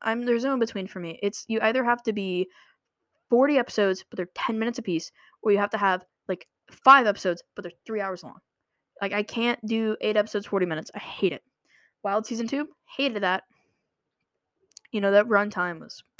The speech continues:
poop. It was bad. That second season was pretty bad. It hasn't been renewed for a third season, though.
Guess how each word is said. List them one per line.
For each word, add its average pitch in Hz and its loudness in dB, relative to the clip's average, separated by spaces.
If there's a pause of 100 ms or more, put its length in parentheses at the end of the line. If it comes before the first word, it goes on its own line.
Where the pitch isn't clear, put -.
(520)
poop. 170 -8 (560)
It - -20
was 190 -18
bad. 165 -10 (240)
That 196 -8
second 190 -10
season 175 -6
was 160 -16 (760)
pretty 185 -8 (120)
bad. 165 -10 (760)
It - -4
hasn't 262 -2
been 415 -2
renewed 220 -4
for 214 -4
a 196 -4
third 185 -6
season, - -14
though. - -18